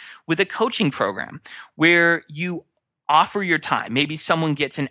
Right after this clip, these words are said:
hour of your time per month to,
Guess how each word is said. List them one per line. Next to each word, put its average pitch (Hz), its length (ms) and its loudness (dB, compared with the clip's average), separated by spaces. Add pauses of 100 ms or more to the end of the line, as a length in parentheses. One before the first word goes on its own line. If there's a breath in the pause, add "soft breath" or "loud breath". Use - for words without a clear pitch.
hour 175 320 2
of 156 100 -2
your 156 120 -6
time 147 500 -2 (360 loud breath)
per 160 200 2
month 170 440 0 (380 soft breath)
to, 151 680 0